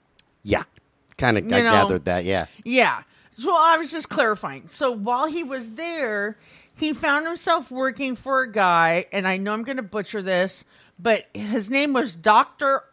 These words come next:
Speaker 2: Otmar Ferrer von Verschker. Like I said, I later call him Doctor V.
Speaker 1: I love the way you say that because the, the,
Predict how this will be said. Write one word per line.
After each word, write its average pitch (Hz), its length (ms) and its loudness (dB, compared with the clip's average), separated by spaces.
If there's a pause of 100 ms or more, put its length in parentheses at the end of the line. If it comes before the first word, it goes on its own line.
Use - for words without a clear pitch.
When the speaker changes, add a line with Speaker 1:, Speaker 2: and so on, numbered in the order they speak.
Speaker 2:
Otmar 294 800 0 (180)
Ferrer 262 920 2
von 214 480 2
Verschker. 220 800 -6 (1200)
Like 208 200 2
I 208 40 -2
said, 175 260 -2 (100)
I 226 140 2
later 247 280 2
call 233 180 2
him 202 100 -4
Doctor 185 280 -2
V. 160 280 -10 (300)
Speaker 1:
I 151 80 6
love 220 180 4
the 156 80 -2
way 139 140 2
you 113 140 -4
say 127 320 2
that 110 200 2
because 98 240 -8
the, 104 200 -2 (420)
the, 117 180 -2